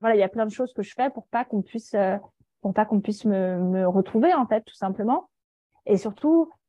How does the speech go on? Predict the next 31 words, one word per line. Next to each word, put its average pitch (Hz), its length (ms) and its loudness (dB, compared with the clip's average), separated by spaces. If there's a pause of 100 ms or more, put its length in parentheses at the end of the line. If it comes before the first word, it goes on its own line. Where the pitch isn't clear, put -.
(140)
après, 202 260 0
de 254 60 -4
s'organiser, 233 560 0
hein, 262 200 -2
on 233 200 -2
s'est 214 260 0
dit, 240 320 -4
euh, 196 140 -4
si 233 340 -8
on 220 100 -6
a 208 60 -4
une 208 140 -2
vague 214 180 0
de 202 80 -2
harcèlement, 208 600 -4 (320)
euh, 202 100 0
bah, 208 320 0
telle 214 140 -2
personne 208 340 -4
va 208 60 -2
s'occuper 202 380 -8
de 202 40 -2
mes 196 120 -2
réseaux, 233 580 4 (200)
moi, 226 280 2
je, 202 280 2
je 202 120 2
déconnecte 214 520 -2
pendant 190 200 -10
plusieurs 190 340 -6
jours. 247 260 2